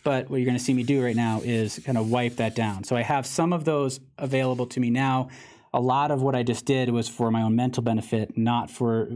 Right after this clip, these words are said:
visualizing what's happening on the page. It's not the framework that I'm gonna be drawing from. Um, now I wanna be mindful of the relationship between the width and the height.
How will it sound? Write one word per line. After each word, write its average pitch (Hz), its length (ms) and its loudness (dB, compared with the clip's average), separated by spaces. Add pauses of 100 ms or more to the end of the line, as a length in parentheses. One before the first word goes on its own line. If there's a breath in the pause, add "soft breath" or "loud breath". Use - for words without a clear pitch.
(100)
visualizing 117 920 0
what's 101 160 -10
happening 104 200 -10
on 98 80 -6
the 98 60 -12
page. 95 200 -8
It's 107 140 -6
not 131 380 0
the 127 80 -6
framework 123 600 0
that 110 100 -4
I'm 110 80 -4
gonna 110 100 -4
be 104 80 -6
drawing 104 320 -6
from. 101 360 -4 (600 loud breath)
Um, 107 220 2
now 139 180 2
I 165 80 2
wanna 139 320 2
be 113 520 0 (600)
mindful 139 640 0
of 123 160 0
the 117 100 -2
relationship 127 720 0
between 123 300 -2
the 113 80 2
width 135 400 -2
and 131 120 0
the 110 60 -2
height. 160 420 -2